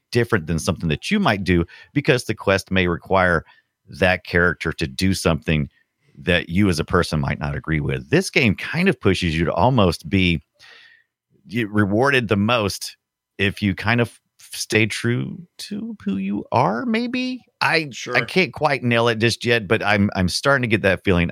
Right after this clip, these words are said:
Speaker 1: I, I couldn't believe that I felt so immersed in this,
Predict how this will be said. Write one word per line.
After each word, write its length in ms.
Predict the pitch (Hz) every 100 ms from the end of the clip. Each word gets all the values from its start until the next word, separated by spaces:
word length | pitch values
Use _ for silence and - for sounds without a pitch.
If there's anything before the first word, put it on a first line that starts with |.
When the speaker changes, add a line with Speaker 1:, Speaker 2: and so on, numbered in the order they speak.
| -
Speaker 1:
I, 120 | 92
I 80 | 90
couldn't 300 | - - -
believe 400 | 101 104 113 107
that 100 | 85
I 120 | 85 82
felt 260 | 107 92
so 380 | - - 117 120
immersed 640 | - 104 101 95 78 - - _ _ _ _ _
in 220 | 95 95
this, 420 | 76 87 - -